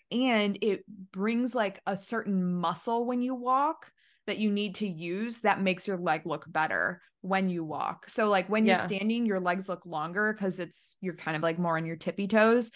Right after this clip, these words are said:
Speaker 1: and then
Speaker 2: Yeah.
Speaker 1: it, it, like, exercises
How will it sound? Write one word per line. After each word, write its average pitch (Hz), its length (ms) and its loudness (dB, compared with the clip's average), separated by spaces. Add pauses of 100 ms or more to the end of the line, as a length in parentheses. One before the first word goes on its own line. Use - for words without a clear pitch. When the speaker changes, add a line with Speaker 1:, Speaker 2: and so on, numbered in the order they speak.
(220)
Speaker 1:
and 196 160 8
then 185 120 10
Speaker 2:
Yeah. - 20 6
Speaker 1:
it, - 140 2 (320)
it, - 260 0 (680)
like, - 320 -6 (140)
exercises 180 1120 0